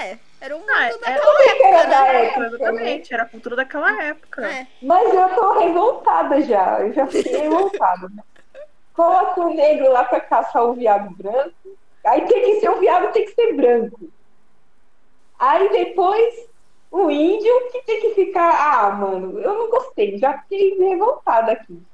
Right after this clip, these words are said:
Speaker 3: Mas tudo bem, né?
Speaker 2: Ah, mas
Speaker 1: É.
Speaker 2: você ia pensar o quê? Que, ai, mandaram a, sei lá, a mulher do, do cara caçar? Não, né? Assim, era o que se esperava na época. São, eram os criados e pessoas que eram escravas.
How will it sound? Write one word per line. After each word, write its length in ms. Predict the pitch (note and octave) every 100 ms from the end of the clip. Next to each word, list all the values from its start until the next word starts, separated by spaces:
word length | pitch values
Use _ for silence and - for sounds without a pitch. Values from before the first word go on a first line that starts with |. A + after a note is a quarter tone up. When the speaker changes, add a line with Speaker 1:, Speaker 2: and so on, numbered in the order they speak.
| -
Speaker 3:
Mas 160 | A3+ C4+
tudo 140 | - -
bem, 220 | A#3+ G#3
né? 380 | G3+ G#3+ F#3 - -
Speaker 2:
Ah, 140 | D#4 C4
mas 180 | A#3 B3
Speaker 1:
É. 20 |
Speaker 2:
você 80 | C#4+
ia 100 | C#4 C#4
pensar 340 | D4+ D4 C#4
o 80 | D4
quê? 260 | - A#3 G3+
Que, 160 | -
ai, 240 | B3 A#3+ G3+
mandaram 680 | G3+ G3+ G3+ G3+ A3+ B3 B3+
a, 540 | B3 A#3 G#3+ G3+ G3+ - -
sei 160 | - G#3
lá, 280 | G#3 G3+ G#3 - - - - - - - -
a 80 | A3
mulher 500 | G#3+ G#3+ G#3 G#3+ B3+
do, 180 | A#3+ A3 G3+
do 240 | A3 G#3+
cara 720 | - A3+ G#3 A#3+ B3+ G#3+ G3
caçar? 520 | - G3+ G3+ - A3
Não, 300 | G#3 F4+ C#4+
né? 540 | B3 B3+ A3+ A#3+ G3+ G3 - -
Assim, 320 | - B3 G3+ - - - - - - - - - -
era 140 | D#5 G#3+
o 40 |
que 80 | -
se 60 | C#4+
esperava 380 | - D4+ D4
na 240 | D#4+ F4 F#4
época. 560 | C#4+ C#4+ B3 G#3+ F#3
São, 500 | F#3 - F#3+ G3+ G3+
eram 140 | G3 G#3
os 100 | G#3
criados 920 | - E4 C#4+ C#4 D4 D#4 C#4 C4 A3
e 120 | G#3+
pessoas 400 | G#3+ G#3+ - G#3 -
que 80 |
eram 120 | A#3+ C#4+
escravas. 760 | - E4+ C#4+ B3+ C#4 G#3+ -